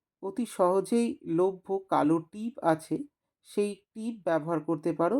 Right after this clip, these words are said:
এবং জামার বোতামে তোমরা লাল টিপ ব্যবহার করতে পারো, আর নাকেতে অরেঞ্জ কালারের পুঁথি ব্যবহার করতে পারো। আমি যেহেতু কমলা রঙের টুপি পরিয়েছি তাই কমলা রঙের মাফলার করেছি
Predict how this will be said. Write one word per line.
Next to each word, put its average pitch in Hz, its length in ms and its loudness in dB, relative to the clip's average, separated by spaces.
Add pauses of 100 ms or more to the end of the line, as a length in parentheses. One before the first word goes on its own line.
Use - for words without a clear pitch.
এবং 160 220 4 (100)
জামার 156 400 4
বোতামে 160 460 0
তোমরা 147 340 2 (440)
লাল 156 360 2
টিপ 226 280 -4
ব্যবহার 156 340 -2
করতে 143 300 -4
পারো, 135 260 -8 (960)
আর 196 240 0
নাকেতে 190 560 0 (300)
অরেঞ্জ 175 360 -2
কালারের 208 380 0 (100)
পুঁথি 202 320 -6
ব্যবহার 156 340 2
করতে 147 300 -10
পারো। 147 240 -12 (1200)
আমি 185 280 0 (140)
যেহেতু 202 420 2 (380)
কমলা 170 360 2
রঙের 214 360 -2
টুপি 196 260 -10
পরিয়েছি 185 520 -2 (680)
তাই 185 120 2 (120)
কমলা 151 360 2
রঙের 185 340 0
মাফলার 156 460 4
করেছি 180 400 0